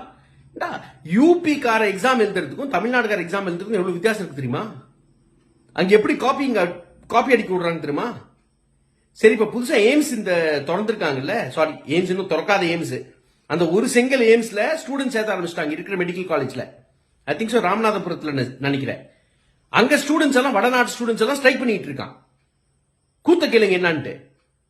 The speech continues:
பேஷண்ட்ஸ் எல்லாம் ஹிந்தியில பேசுறாங்களாம், அதனால அவன் ஸ்ட்ரைக் பண்றாங்களாம். ஏண்டா, எங்க போயிடா தமிழ்நாடை தள்ளுறீங்க?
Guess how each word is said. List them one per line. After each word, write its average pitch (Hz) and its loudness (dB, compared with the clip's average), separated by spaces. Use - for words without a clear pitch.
பேஷண்ட்ஸ் 311 4
எல்லாம் 302 2
ஹிந்தியில 302 4
பேசுறாங்களாம், 151 -4
அதனால 302 2
அவன் 320 2
ஸ்ட்ரைக் 254 0
பண்றாங்களாம். 127 -4
ஏண்டா, 320 -6
எங்க 311 0
போயிடா 311 0
தமிழ்நாடை 226 2
தள்ளுறீங்க? 165 -2